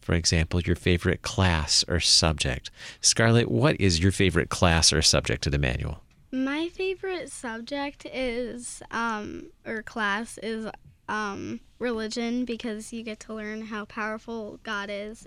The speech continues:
Speaker 2: and art because I can, like, experiment with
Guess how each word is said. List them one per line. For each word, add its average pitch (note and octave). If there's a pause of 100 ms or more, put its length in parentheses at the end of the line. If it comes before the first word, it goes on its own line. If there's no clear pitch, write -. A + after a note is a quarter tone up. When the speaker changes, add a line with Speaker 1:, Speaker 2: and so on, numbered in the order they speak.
Speaker 2:
and G#3+ (760)
art B3+
because A3
I G#3+
can, A3+
like, G#3
experiment A3
with A#3